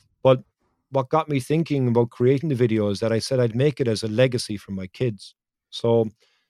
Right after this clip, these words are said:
um, there's many a time when the kids will wake up in the morning and I'm not there, I'm gone because I'm out for sunset,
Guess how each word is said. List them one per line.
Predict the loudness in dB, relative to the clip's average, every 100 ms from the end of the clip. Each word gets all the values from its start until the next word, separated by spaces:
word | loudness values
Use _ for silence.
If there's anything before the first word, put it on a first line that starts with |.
| _ _ -6
um, | -2 0 0 -2 -8 _
there's | 0 2
many | 2 2
a |
time | 2 2 4 2 -2 -4
when | -2 0 -2 -4
the |
kids | 0 0
will | 0
wake | -2 -2
up | -2
in | -2
the | 0
morning | 2 0 0
and | 2
I'm | 2
not | -2
there, | -2 0 0
I'm | -2
gone | -2 -4 -4 -10
because | -10 -8
I'm | -6
out | -6 -8
for | -12
sunset, | -6 -6 -6 -12